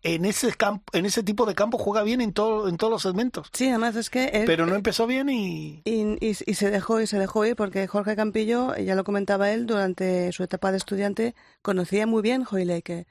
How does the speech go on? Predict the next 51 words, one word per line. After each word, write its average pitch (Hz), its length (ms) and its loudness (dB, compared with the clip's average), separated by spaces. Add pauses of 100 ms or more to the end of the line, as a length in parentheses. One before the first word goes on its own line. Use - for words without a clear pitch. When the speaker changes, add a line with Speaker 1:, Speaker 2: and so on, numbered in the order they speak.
(320)
Speaker 2:
jugado 190 280 0
muchísimas 202 520 0
veces, 214 280 -2
nos 214 140 0
lo 196 80 0
comentó, 185 500 0
es 208 80 -2
un 208 80 -2
campo 190 280 -2
que 160 80 -2
Speaker 1:
Bueno, 160 180 4
Speaker 2:
conoce. - 200 6
Speaker 1:
Adrián 175 180 4
Arnau 180 220 4
ju-, - 260 -2
fue 180 240 0
tercero 190 640 4
en 151 140 0
un, 160 340 0
en 147 100 2
un 156 200 0
torneo 156 560 -2
de 147 80 0
esos - 260 -4
importantes 151 680 -2
que 143 100 -2
se 147 100 -4
jugó 147 180 -2
en 143 60 -2
ese - 160 -4
campo. 226 260 -4
Speaker 2:
Sí, 208 160 0
sí, 208 200 -2
y 190 120 0
Adrián 180 440 2
Arnau, 196 200 2
o 196 80 -4
sea, 185 320 -4
mm, 170 200 -4 (560)
ha - 80 -4
estado, 180 520 0
pues... - 380 -6
Eh, - 120 -8 (460)
Speaker 1:
Digo 160 240 2
Adrián 151 220 0
Speaker 2:
fatal. 190 240 2
Speaker 1:
Arnau, 180 140 -2 (200)
Otaegui, 151 440 -2
perdón. 143 200 0
Speaker 2:
Otaegui, 180 240 2
Otaegui. 170 440 -4